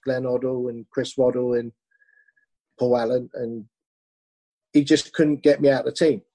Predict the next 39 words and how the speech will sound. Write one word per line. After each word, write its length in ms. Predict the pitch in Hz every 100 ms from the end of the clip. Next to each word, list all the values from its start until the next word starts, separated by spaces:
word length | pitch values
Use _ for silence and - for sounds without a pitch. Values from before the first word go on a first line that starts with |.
| _ _
And 440 | 131 131 131 131 - -
I, 100 | 240
I 240 | 196 247
was 160 | 208 170
happy 340 | 170 - 170
at 120 | 156
Ra-, 140 | 151 139 _
Tottenham. 380 | - 156 170 156 _ -
I 60 |
loved 260 | 135 156 -
it 140 | 156
there. 340 | 147 151 156 - _ _ _ _ _ _ _ _ 151
Um, 520 | 151 151 151 151 143 _ 143
and 200 | 147 160
then 120 | 160
we 100 | 156
played, 480 | - 175 180 175 170
um, 560 | 165 160 156 156 151 _ _ _ _ -
I 120 | 180
came 300 | 180 185 170
up 120 | 156
and 100 | 165
watched 220 | 160 135 -
the 60 |
League 240 | 156 156 -
Cup 200 | 180 -
final 260 | 135 113 101 _ _ _ _
when 160 | 143 143
we 100 | 143
beat 240 | 147 139
Celtic. 440 | - 151 139 117 - _ _
Rangers 340 | 127 131 131 127
beat 160 | 135 127
Celtic 420 | 143 135 - 107
two 200 | - 139
one. 220 | 135 143 - _ _ _ _ _
Terry 200 | 151 147
Butcher 480 | 139 147 - 131 - _ _ _ _ _ _ _ _ _ _ _ -
played, 280 | 131 147